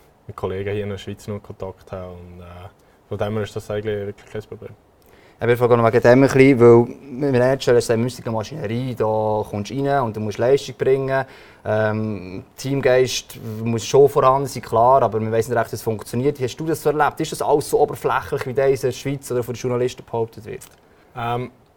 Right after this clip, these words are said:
Speaker 1: ja, es ist schon, du, du bist eigentlich, wenn du aufgebietet wirst, musst du deine Leistung bringen und, äh, es gibt viele Spieler, die eigentlich in deiner Position wollen sind. Und, äh, es gibt halt schon sehr Situationen, wo der Trainer knallhart ist,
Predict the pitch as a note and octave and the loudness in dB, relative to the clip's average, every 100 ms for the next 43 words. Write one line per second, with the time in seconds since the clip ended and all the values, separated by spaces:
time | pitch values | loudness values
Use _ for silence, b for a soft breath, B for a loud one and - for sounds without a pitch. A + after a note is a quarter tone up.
0 | - C3+ C#3+ E3+ E3 D#3+ - D#3+ E3+ D#3+ | -6 4 8 6 4 -4 0 2 2 -2
1 | - - C#3+ C#3 C3+ C3+ C3 C3+ C3 C3 | -6 -6 -4 -4 -6 -8 -10 -4 -2 0
2 | B2+ A2+ - - A2 A2 A#2+ A#2+ - B2 | 0 -4 -8 -10 -6 -6 -6 -8 -8 -8
3 | A#2 A2+ A#2+ A2+ A2 A2 - - - G#2+ | -6 -6 -8 -6 -4 -4 -8 -18 -18 -14
4 | G2+ - G#2+ G#2 A2 G#2+ G#2 G#2+ - - | -12 -8 -8 -6 -4 -4 -2 -4 -6 -12
5 | - G#2+ A2 A2 G2+ F#2+ F#2+ F#2+ - G2 | -4 -2 -2 -6 -6 -8 -8 -8 -10 -10
6 | G#2 G2+ - G#2 G2+ G2+ G2 G2 G2+ G2 | -8 -8 -8 -8 -6 -6 -6 -6 -6 -6
7 | G2+ G2+ G2+ G2 - G#2 G#2+ A2 G#2+ G#2 | -8 -8 -8 -12 -8 -4 -4 -4 -6 -12
8 | - G#2+ A2 b b b b _ G2+ G2+ | -12 -12 -12 b b b b _ -10 -10
9 | G2 F#2+ F#2+ - G2 F#2+ - G#2 - G#2+ | -6 -8 -8 -10 -10 -10 -6 -6 -4 -6
10 | G#2+ - G2+ - G#2+ G#2 G#2+ G2 F#2+ F#2+ | -6 -12 -14 -6 -4 -2 -4 -6 -8 -8
11 | - G2+ G2+ - G#2+ G2+ G2 G2 - G2+ | -8 -6 -6 -10 -8 -8 -8 -10 -10 -12
12 | - - | -12 -20